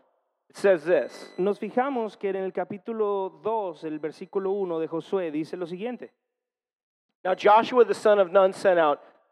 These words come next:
Speaker 1: two men to spy secretly, saying, "Go view the land, especially Jericho."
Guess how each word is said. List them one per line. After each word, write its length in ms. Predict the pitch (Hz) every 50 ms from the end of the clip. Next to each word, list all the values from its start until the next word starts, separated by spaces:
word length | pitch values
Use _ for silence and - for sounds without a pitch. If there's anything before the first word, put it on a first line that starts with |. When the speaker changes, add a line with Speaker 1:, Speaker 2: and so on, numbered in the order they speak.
| _ _
Speaker 1:
two 260 | - 233 277 294 285 262
men 420 | 233 220 185 151 120 113 120 - - - _ _ _ _ _ _ _ _ _ _
to 80 | - 170
spy 340 | - - - 190 190 175
secretly, 580 | 156 - - 233 233 - - 170 151 156 156 156
saying, 420 | - - 185 175 165 160 160 143 -
"Go 200 | - 185 202 208
view 240 | 208 180 185 220 208
the 120 | 185 196
land, 460 | 185 190 180 170 165 165 156 160 156 - _ _ _ _ _ -
especially 520 | - - - 165 156 - - 156 151 147
Jericho." 500 | - 143 147 131 123 - - 117 - -